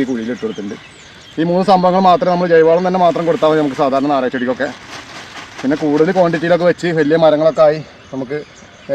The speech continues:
ഇതുപോലെ വളങ്ങൾ കൊടുക്കാൻ ബുദ്ധിമുട്ടുള്ള സമയത്ത് മാത്രം നമുക്കൊരു രണ്ട് വർഷം മൂന്ന് വർഷമൊക്കെ ആകുമ്പോൾ ആണെങ്കിൽ പതിനെട്ട് പതിനെട്ട് അതുപോലത്തുള്ള, ഏ,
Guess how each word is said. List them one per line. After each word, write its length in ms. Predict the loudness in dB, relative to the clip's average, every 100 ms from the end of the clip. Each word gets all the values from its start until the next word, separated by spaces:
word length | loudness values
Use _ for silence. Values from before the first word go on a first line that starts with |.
| -2
ഇതുപോലെ 240 | 0 0 2
വളങ്ങൾ 220 | 2 2 -2
കൊടുക്കാൻ 220 | -4 -4 -4
ബുദ്ധിമുട്ടുള്ള 340 | -6 -6 -4 -4
സമയത്ത് 220 | -2 -2
മാത്രം 200 | -2 -2 -4
നമുക്കൊരു 300 | -4 -4 -2
രണ്ട് 120 | 0 0
വർഷം 160 | -2 -4
മൂന്ന് 120 | -2
വർഷമൊക്കെ 220 | -2 0 0
ആകുമ്പോൾ 220 | 2 0
ആണെങ്കിൽ 200 | -2 -6 -14 -10 -6
പതിനെട്ട് 260 | -4 -4 -4
പതിനെട്ട് 260 | -6 -8 -10 -10
അതുപോലത്തുള്ള, 460 | -8 -8 -6 -6 -6 -8 -20 -20
ഏ, 20 | -6